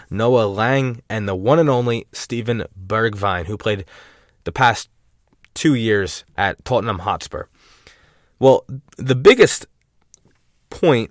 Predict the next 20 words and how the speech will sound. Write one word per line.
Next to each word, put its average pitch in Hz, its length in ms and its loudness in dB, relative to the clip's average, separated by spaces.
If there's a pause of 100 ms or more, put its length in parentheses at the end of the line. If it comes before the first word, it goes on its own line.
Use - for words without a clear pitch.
with 113 240 -4
Netherlands 113 640 0
is 107 160 -8
that 98 240 -2 (260)
they 127 360 4
are 139 140 4
unbeaten 101 720 -4 (160)
in 104 140 -6
twenty 98 300 -4
twenty-two 92 540 -10 (800)
in 101 160 -6
their 101 100 -2
friendlies, 90 680 -4 (160)
uh, 87 280 -6
in, 90 260 -10
in 90 340 -10
international. - 760 -12 (1120)
They've 113 400 -2 (120)
won 147 400 2
six - 800 -6